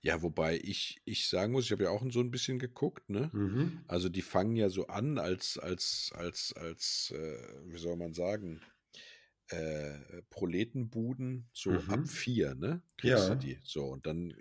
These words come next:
Speaker 1: kannst du aber auch schon im Inserat lesen, dass du da eher einen Teileträger kaufst als ein Auto, an dem du
Speaker 2: Genau.
Speaker 1: viel Freude <laughs> haben wirst. Ja, ich habe so das Gefühl, dass so ab zwölftausend es so,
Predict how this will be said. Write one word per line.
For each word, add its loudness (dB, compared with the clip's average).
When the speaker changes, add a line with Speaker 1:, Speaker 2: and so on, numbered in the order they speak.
Speaker 1:
kannst 0
du 4
aber 4
auch 0
schon -2
im -2
Inserat 0
lesen, 2
dass -4
du -8
da 0
eher -6
einen -6
Teileträger 2
kaufst -2
als -6
ein -8
Auto, -4
an -4
dem 2
du 0
Speaker 2:
Genau. 0
Speaker 1:
viel 0
Freude -4
<laughs> -20
haben -6
wirst. -8
Ja, 2
ich 0
habe 4
so 10
das 10
Gefühl, 10
dass 12
so 8
ab -2
zwölftausend 6
es -2
so, 2